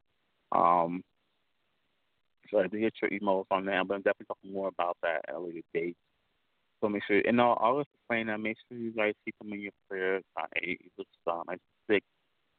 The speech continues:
I didn't get all details of what's going on with health. I know he's having issues with his health, so, um, senior August explain that. Make sure you guys, um, keep them in your thoughts and prayers. That makes a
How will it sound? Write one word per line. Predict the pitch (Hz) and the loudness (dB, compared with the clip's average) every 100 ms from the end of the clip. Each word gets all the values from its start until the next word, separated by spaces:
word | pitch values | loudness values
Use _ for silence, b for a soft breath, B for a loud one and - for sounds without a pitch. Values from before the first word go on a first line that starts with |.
| - | 2
I | 117 | 2
didn't | 123 | 2
get | 131 | 0
all | - 117 | 0 -2
details | 120 113 - 107 107 110 | -4 -4 0 2 2 0
of | 104 | -2
what's | 101 _ | -4 _
going | 107 104 | -6 -2
on | 98 | -4
with | 95 - | -2 0
health. | 101 | 0
I | 98 | 0
know | |
he's | 101 - | -4 -6
having | 101 - | -8 -10
issues | - | -8
with | 98 98 | -4 -4
his | - - | -6 -6
health, | 98 - | -6 -4
so, | 98 95 95 - | -2 0 0 -2
um, | 87 92 - | -4 -4 -4
senior | 107 - | -4 -2
August | 92 95 - | -2 -2 -6
explain | _ - 92 90 | _ -10 -8 -6
that. | 87 - _ _ _ - | -6 -10 _ _ _ -4
Make | 92 - | -4 -4
sure | 90 | -8
you | 82 | -6
guys, | 90 76 80 82 78 | -4 -4 -6 -8 -14
um, | 67 60 64 _ _ _ _ _ _ _ - | -12 -16 -18 _ _ _ _ _ _ _ -8
keep | - | -2
them | 110 | 2
in | 104 | 2
your | 98 | 2
thoughts | 110 95 - | 4 4 2
and | 104 _ | -16 _
prayers. | 90 90 92 - _ _ _ _ _ _ _ _ _ _ _ - | -4 -2 -2 -6 _ _ _ _ _ _ _ _ _ _ _ 0
That | 110 107 | 2 2
makes | 110 | -2
a | - | -10